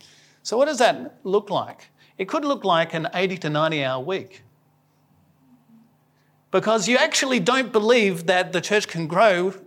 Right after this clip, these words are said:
unless you're working that hard. And I think it's actually, you've just inserted yourself into John five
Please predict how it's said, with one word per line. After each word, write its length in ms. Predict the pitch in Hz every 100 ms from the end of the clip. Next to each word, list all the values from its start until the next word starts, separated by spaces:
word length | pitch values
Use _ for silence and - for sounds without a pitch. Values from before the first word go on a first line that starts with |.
| -
unless 360 | 170 180 170
you're 100 | 175
working 320 | 160 165 151
that 160 | 139 139
hard. 340 | - 143 113 - _ _ _ - - _ _ _ _ _ _ _ _ _ _ _ _ -
And 100 | 190
I 180 | 294
think 300 | 311 254 180
it's 180 | 190 170
actually, 640 | - 190 247 - 190 170
you've 260 | 160 165 160
just 220 | 220 -
inserted 500 | 175 - 220 233 202
yourself 360 | 156 - 156 135
into 180 | 143 143
John 280 | 156 156
five 600 | 143 - 170 127 113 -